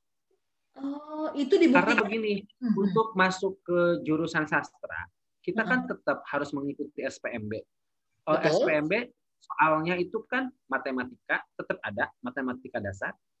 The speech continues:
Speaker 1: Mm-mm.
Speaker 2: bahasa Inggris, lalu bahasa Indonesia.
Speaker 1: Betul.
Speaker 2: Gitu.
Speaker 1: Heeh.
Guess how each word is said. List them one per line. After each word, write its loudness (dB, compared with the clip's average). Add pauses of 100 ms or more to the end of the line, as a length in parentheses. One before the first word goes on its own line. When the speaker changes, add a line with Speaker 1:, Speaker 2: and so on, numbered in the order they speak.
Speaker 1:
Mm-mm. -4
Speaker 2:
bahasa -4
Inggris, -4
lalu 2
bahasa 2
Indonesia. -4 (260)
Speaker 1:
Betul. -2
Speaker 2:
Gitu. -10
Speaker 1:
Heeh. -6